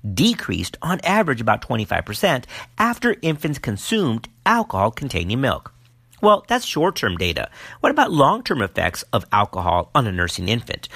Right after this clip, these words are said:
Well, possible long-term effects on infants of alcohol delivered in mother's milk are still less studied, with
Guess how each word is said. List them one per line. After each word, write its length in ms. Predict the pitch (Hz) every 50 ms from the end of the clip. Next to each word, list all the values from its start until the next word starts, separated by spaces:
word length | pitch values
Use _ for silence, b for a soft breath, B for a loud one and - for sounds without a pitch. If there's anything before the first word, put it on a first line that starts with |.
| B B B B
Well, 160 | 170 170 175
possible 600 | 175 - - - 160 160 170 180 175 196 196 180
long-term 400 | 156 123 113 117 113 - 120 107
effects 360 | 113 110 - - 90 - -
on 100 | 90 - -
infants 440 | - 107 107 - 90 87 87 - -
of 200 | - 180 202 - _
alcohol 560 | - 139 139 143 - - - 147 135 123 120
delivered 540 | 101 101 104 101 104 110 98 98 92 85 B B B B B B
in 220 | - 196 202 190
mother's 400 | 175 160 139 120 104 98 90 -
milk 340 | 143 147 123 98 - - - _
are 80 | 202 202
still 500 | 170 - - - 233 214 147 107 120 -
less 400 | - 127 107 101 98 104 - -
studied, 600 | - - - - - 165 156 143 98 82 82 82 B B B B
with 160 | - 202 208